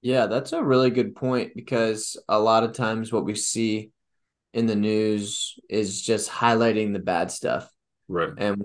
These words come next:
Speaker 1: we really lose sight of how many kids are being cared for because of donations from the evangelical West, and with organizations like World Vision who support children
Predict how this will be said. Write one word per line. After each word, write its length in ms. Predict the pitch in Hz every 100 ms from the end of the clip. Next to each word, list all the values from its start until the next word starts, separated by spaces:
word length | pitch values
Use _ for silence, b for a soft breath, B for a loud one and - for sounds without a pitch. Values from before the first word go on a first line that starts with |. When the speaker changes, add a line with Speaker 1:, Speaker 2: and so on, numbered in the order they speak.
| 107
Speaker 1:
we 180 | 107 101
really 460 | 104 104 104 101
lose 320 | 98 101 101
sight 320 | - 101 101 98
of 160 | 95
how 220 | - 120
many 540 | 110 104 104 101 95 95 _ _ _ _ _
kids 680 | - 120 110 104 92 - -
are 600 | - 98 98 95 90 - -
being 220 | 117 107
cared 320 | - 120 120
for 280 | 123 95 71
because 640 | 67 95 113 95 95 - -
of 360 | 101 95 95 _ _ _ _ -
donations 1040 | 110 101 98 95 101 95 95 95 - - _ _ _
from 520 | 110 98 95 95 - -
the 300 | 95 87 85 - -
evangelical 680 | 101 98 95 95 95 98 95
West, 540 | 98 90 101 - - _ _ _ _ -
and 300 | 82 78 95
with 340 | 101 95 - -
organizations 800 | 113 110 104 101 95 95 92 87
like 160 | 87 85
World 260 | 95 92
Vision 380 | 92 101 95 95
who 180 | 98 92
support 600 | 95 - - - 95 -
children 760 | - 123 113 101 101 95 92